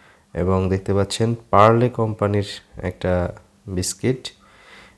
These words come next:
এবং এ ধরনের বিস্কিট হয়তো বাংলাদেশেও আপনারা খেয়েছেন, হয়তো এইটারই অনুকরণে বানানো হয়েছে।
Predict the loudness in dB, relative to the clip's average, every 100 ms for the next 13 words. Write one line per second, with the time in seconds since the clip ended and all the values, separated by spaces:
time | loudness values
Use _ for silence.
0 | -14 -6 -2 -2 -2 2 4 4 2 -2
1 | -4 -2 0 2 2 4 4 2 0 -2
2 | 0 0 0 4 4 4 -2 -4 -4 -10
3 | -18 -20 -8 -6 -2 0 2 0 0 2
4 | 4 2 2 0 2 2 0 0 0 0
5 | 0 -2 -4